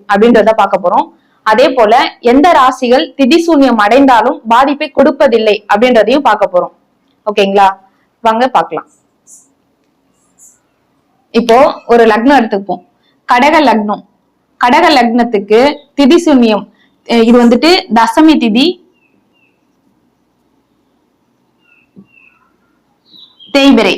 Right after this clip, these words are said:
ஒரு ஜாதகர் வந்து தசமி திதியில தேய்பிறையில பிறந்திருக்காங்க அப்படின்னா,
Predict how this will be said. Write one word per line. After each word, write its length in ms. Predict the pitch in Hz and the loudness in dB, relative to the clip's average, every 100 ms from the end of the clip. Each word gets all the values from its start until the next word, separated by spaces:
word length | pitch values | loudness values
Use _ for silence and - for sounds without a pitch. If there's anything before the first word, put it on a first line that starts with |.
| - _ _ _ _ _ _ _ _ _ _ _ _ _ _ _ _ _ _ _ _ - - | -10 _ _ _ _ _ _ _ _ _ _ _ _ _ _ _ _ _ _ _ _ -20 -6
ஒரு 160 | 247 247 | 0 2
ஜாதகர் 460 | 247 240 330 339 277 | 4 2 2 0 -2
வந்து 280 | 220 208 285 349 - | 0 0 0 -2 -6
தசமி 380 | 220 - 339 359 | -4 -2 -2 -2
திதியில 340 | 359 262 240 226 311 - _ _ | 0 0 2 2 0 -6 _ _
தேய்பிறையில 460 | 208 226 311 294 226 | 0 2 2 2 2
பிறந்திருக்காங்க 540 | 226 233 247 240 233 | 0 0 0 0 -2
அப்படின்னா, 340 | 202 196 196 | -2 -2 -2